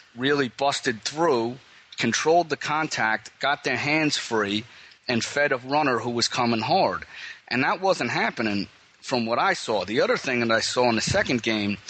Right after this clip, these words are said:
was I would have expected, especially when you have an athletic ascendancy like we had, to go up and have your defensive line really flying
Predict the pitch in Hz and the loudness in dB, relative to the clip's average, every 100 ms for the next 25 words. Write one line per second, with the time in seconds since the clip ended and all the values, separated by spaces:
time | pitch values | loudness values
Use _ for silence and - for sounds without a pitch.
0 | - - - - 131 123 120 107 - - | -16 -16 -18 -16 0 4 4 2 -12 -18
1 | - - - _ - 120 160 208 185 - | -20 -20 -20 _ -4 0 0 0 0 0
2 | - - 165 - 110 - - 170 - 202 | -2 -2 -4 0 0 0 0 0 0 2
3 | 170 143 143 131 123 117 123 143 147 123 | 2 2 0 0 -2 -4 -2 0 0 -2
4 | - 139 135 113 - 110 110 107 107 - | -2 0 2 0 -2 0 0 -2 -4 -2
5 | 139 117 87 85 - - - - - - | 0 0 -4 -10 -20 -20 -18 -20 -20 -20
6 | _ _ 131 120 139 156 143 - 117 113 | _ _ -4 2 0 4 0 0 -4 -2
7 | 143 135 131 110 - 143 151 - 117 113 | -2 0 -2 -2 -4 -2 0 -2 0 0
8 | 107 104 107 113 131 139 135 120 - 123 | 2 0 -2 0 4 4 2 0 -2 0
9 | 131 127 107 95 | 0 0 0 -4